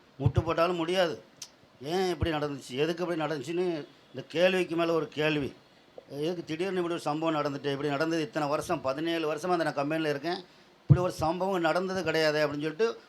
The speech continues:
ஒரு வேதனைக்குரிய ஒரு இதா இருக்கும்போது, நான் அப்ப ஃபோன்ல ம-, ம-, மனைவிட்ட சொன்னது, "நீ ஜெபம் பண்றதுக்கு சொல்லிருட்டியா?" அப்படின்னு கேட்டேன். "இல்ல, அலெக்ஸ்பேட்லேருந்து, சர்ச்சிலேருந்து எல்லார்ட்டையும் சொல்லியாச்சுன்னு." இந்த ஜெபம் ஏறெடுக்க போட்டு போனேன்னு சொல்லி தெரிஞ்ச உடனே எனக்குள்ள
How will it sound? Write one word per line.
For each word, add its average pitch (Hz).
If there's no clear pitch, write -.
ஒரு 151
வேதனைக்குரிய 175
ஒரு 165
இதா 165
இருக்கும்போது, 160
நான் 147
அப்ப 170
ஃபோன்ல 170
ம-, 170
ம-, 151
மனைவிட்ட 165
சொன்னது, 156
"நீ 160
ஜெபம் 151
பண்றதுக்கு 165
சொல்லிருட்டியா?" 143
அப்படின்னு 139
கேட்டேன். 117
"இல்ல, 143
அலெக்ஸ்பேட்லேருந்து, 156
சர்ச்சிலேருந்து 156
எல்லார்ட்டையும் 147
சொல்லியாச்சுன்னு." 143
இந்த 127
ஜெபம் 175
ஏறெடுக்க 185
போட்டு 175
போனேன்னு 170
சொல்லி -
தெரிஞ்ச 175
உடனே 170
எனக்குள்ள 160